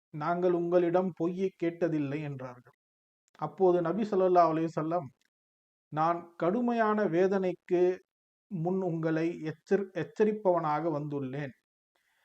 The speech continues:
லா இலாஹா இல்லல்லா என்று சொல்லுங்கள்" என்றார்கள். மேலும் ஒவ்வொரு உறவினரின்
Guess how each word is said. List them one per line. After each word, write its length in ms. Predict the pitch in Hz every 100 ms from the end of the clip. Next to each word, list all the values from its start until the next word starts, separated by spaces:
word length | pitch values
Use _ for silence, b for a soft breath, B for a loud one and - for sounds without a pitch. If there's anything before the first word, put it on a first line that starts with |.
| _ _
லா 240 | - 135 196
இலாஹா 360 | 208 190 180
இல்லல்லா 600 | 180 170 165 160 165 160
என்று 340 | 151 151 151 160
சொல்லுங்கள்" 580 | - 156 180 170 139 - _ _ _
என்றார்கள். 580 | - 143 147 143 123 - _ _ _ _ _ -
மேலும் 420 | 160 202 202 170
ஒவ்வொரு 680 | 165 185 202 220 214 196 190
உறவினரின் 680 | 156 180 214 214 208 190 185